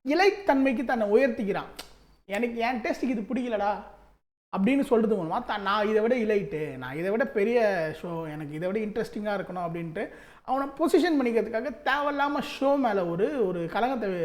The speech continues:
இது பண்ண, ஏற்படுத்துறான் அப்படின்னு தான் எனக்கு தோணுது. ஷோ இன்ட்ரெஸ்டிங்கா தான் போகுது. நேத்து, நேத்து எப்படி அந்த ஒர்க்கர்ன்ற பாலிடிக்ஸை பார்வதி கேட்டதுக்கு அந்த குரூப்பே ஸ்டன் ஆச்சோ,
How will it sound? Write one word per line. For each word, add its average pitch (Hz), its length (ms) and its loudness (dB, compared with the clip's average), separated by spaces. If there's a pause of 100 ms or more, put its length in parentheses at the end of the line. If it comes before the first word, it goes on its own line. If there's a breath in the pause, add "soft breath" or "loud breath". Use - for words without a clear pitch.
(220)
இது 165 140 -4
பண்ண, 147 240 -8
ஏற்படுத்துறான் 175 600 -6
அப்படின்னு 208 140 -2
தான் 247 200 -4
எனக்கு 214 300 -4
தோணுது. 151 260 -8 (560 soft breath)
ஷோ 240 240 10
இன்ட்ரெஸ்டிங்கா 226 440 -2
தான் 233 160 2
போகுது. 220 580 4 (240 loud breath)
நேத்து, 202 480 -4
நேத்து 214 360 -2
எப்படி 233 240 4
அந்த 240 140 6
ஒர்க்கர்ன்ற 226 580 4 (120)
பாலிடிக்ஸை 220 520 4
பார்வதி 220 360 4
கேட்டதுக்கு 202 380 0
அந்த 190 60 0
குரூப்பே 240 500 4 (100)
ஸ்டன் 185 220 -2
ஆச்சோ, 196 640 -2